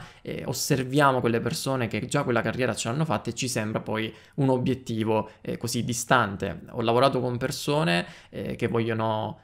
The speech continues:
eh, lavorare nell'ambito della creatività, quindi magari propongono un loro progetto online e paragonandosi con coloro che hanno già una certa visibilità, eh, che hanno già, eh, un certo lavoro avviato,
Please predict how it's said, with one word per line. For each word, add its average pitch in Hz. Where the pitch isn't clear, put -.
eh, -
lavorare 120
nell'ambito 131
della 117
creatività, 123
quindi 156
magari 123
propongono 139
un 110
loro 117
progetto 104
online 117
e 160
paragonandosi 160
con 113
coloro 139
che 113
hanno 113
già 120
una 123
certa 123
visibilità, 123
eh, 120
che 120
hanno 117
già, 120
eh, 131
un 131
certo 131
lavoro 123
avviato, 127